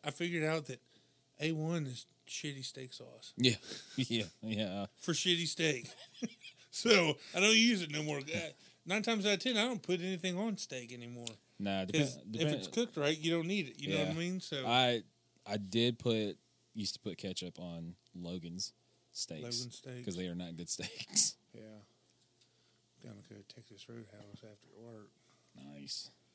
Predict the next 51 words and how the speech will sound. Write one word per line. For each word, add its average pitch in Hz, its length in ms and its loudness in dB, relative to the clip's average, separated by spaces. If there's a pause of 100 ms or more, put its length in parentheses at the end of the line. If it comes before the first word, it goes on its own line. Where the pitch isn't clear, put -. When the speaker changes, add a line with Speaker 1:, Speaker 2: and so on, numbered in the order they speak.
(600)
Speaker 1:
Yeah, 143 100 4
I'm 185 120 2
excited. 113 460 -4
I'm 131 120 -8
excited 113 340 -12
about 113 160 -18
dinner. 117 180 -12
Now 143 140 2
there, 190 480 6 (380)
Speaker 2:
I 95 80 -2
don't 90 160 -6
need - 120 0
Speaker 1:
I 160 80 8
don't, 175 120 4
I 190 60 8
don't 170 160 6
have 180 220 8
any 165 80 0
Speaker 2:
ketchup. 131 120 -6
Speaker 1:
kind 127 120 -2
of 117 80 -4
habits, 131 480 0
man. 147 260 -2
I 160 140 6
will 180 320 4
take 170 320 0
my 139 320 -6
six-ounce 165 560 -4
sirloin 165 480 -2
that 135 120 -6
I 127 60 -8
get, 113 160 -2
Speaker 2:
Yeah. 98 240 0
Speaker 1:
and 139 100 -4
I 156 100 0
will 208 120 -4
straight 127 380 -10
put 139 160 -10
that 160 160 -8 (100)
thing 156 180 -6
on 143 120 -10
a 110 320 -14
roll, 123 440 -6
Speaker 2:
Mm-hmm. 110 260 -8 (360)
Speaker 1:
and 131 140 0
I 143 60 2
will 127 120 -2
eat 135 240 -2
it 139 60 -8
like 139 260 -6
that. 120 280 -4